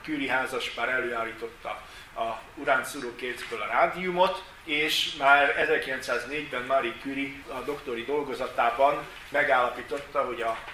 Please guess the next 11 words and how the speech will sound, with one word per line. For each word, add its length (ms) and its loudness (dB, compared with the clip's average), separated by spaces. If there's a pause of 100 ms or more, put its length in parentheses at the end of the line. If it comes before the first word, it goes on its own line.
(140)
radioaktív 520 2
sugárzás 600 -2
az 140 -8
három 440 -2
komponensre 880 -8 (220)
bontható, 760 -2 (180)
alfa, 420 0
béta 380 -4
és 380 -4 (100)
gamma 260 -6
sugárzásokra, 1040 2